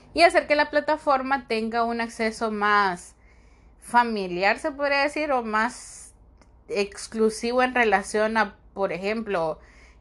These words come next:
eh, la rutina que usa Jason Momoa para ponerse mamado, ¿va? <laughs> O, eh, compartir una cena con, eh, alguna pareja famosa. Bueno, es que no hay tantas fam-,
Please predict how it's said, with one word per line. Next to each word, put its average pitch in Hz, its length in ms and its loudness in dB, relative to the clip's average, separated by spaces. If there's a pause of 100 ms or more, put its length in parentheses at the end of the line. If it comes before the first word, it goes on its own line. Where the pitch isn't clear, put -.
(240)
eh, 175 320 2
la 185 140 6
rutina 220 600 -4
que 220 140 -4
usa 208 340 4
Jason 214 360 -2
Momoa 202 440 0
para 175 240 0
ponerse 196 320 -8
mamado, 190 480 0
¿va? 180 140 -4 (760)
<laughs> - 140 0 (460)
O, 202 720 4 (440)
eh, 185 280 -6
compartir 214 580 -4
una 233 240 -4
cena 226 840 2
con, 170 760 -4 (560)
eh, 165 580 -6
alguna 208 360 -2
pareja 214 240 -6
famosa. 214 480 -6 (1000)
Bueno, 196 180 2
es 196 60 -2
que 214 80 -4
no 208 60 0
hay 196 100 -2
tantas 196 320 -2
fam-, 175 240 -6